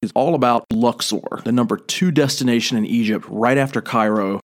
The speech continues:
which is not only the modern capital, but where the world-famous pyramids are of Egypt,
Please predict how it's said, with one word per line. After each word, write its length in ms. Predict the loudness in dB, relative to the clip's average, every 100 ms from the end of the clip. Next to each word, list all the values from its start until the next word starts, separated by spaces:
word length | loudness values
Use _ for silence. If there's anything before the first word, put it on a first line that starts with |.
| _
which 160 | -2 0
is 100 | 0
not 220 | 2 2
only 300 | 2 2 2
the 80 | 2
modern 440 | 4 4 4 2 0
capital, 540 | 2 2 2 2 2
but 120 | 0
where 160 | 2 2
the 80 | 0
world-famous 760 | 0 0 0 0 0 0 -2
pyramids 640 | -6 -2 2 2 2 0 -2
are 260 | 0 0
of 80 | 0
Egypt, 480 | -2 -2 -4 -8